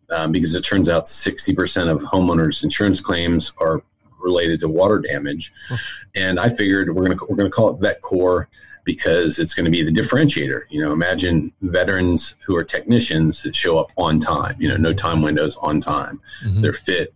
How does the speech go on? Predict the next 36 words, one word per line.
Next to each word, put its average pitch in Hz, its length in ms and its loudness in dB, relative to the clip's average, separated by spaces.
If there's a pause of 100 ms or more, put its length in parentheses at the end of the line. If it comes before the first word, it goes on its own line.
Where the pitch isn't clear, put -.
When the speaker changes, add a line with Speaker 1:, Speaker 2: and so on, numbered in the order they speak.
Speaker 1:
polite, 78 460 0
in 85 120 0
uniform, 78 480 0
treat - 200 -4
people 165 160 -2
with 151 120 -2
dignity 151 300 0
and 71 100 -6
respect. - 540 -6
And - 80 -20
I - 60 -20
said, - 160 -10
"Wow, - 280 -2 (120)
i-, 85 160 -12
interesting 95 420 0
concept." - 560 -2 (1120)
And, 92 280 0
uh, 87 140 2
so - 140 -2
the - 120 0
interview 123 360 8
goes 101 240 4
really 101 360 4
well. 73 420 2 (800)
<laughs> - 180 -2 (520)
And 82 320 4
a - 20 -6
day 90 160 0
later, 82 300 2
he 71 100 -4
calls 78 300 2
me 80 100 2
up 78 120 2
and - 120 -8
says, 73 160 -4
"Hey, 92 260 2